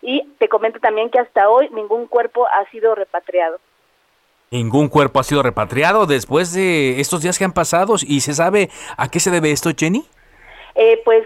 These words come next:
Speaker 1: los familiares, eh, que hemos entrevistado señalan que no han tenido ni información de la Fiscalía General de la República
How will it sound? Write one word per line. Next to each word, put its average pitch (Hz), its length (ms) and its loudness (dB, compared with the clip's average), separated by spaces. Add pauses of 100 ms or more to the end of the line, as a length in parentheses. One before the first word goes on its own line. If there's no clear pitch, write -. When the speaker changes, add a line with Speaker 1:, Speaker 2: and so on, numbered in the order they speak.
Speaker 1:
los 233 180 2
familiares, 247 600 2
eh, 202 600 -2 (200)
que 202 360 4
hemos 233 260 -2
entrevistado 208 680 0
señalan 220 540 -2
que 202 160 -2
no 202 160 0
han 220 120 0
tenido 226 460 0
ni 214 340 -6
información 208 640 0
de 320 80 2
la 254 240 2
Fiscalía 214 460 -2
General 214 320 -2
de 240 80 0
la 214 100 2
República 240 640 -2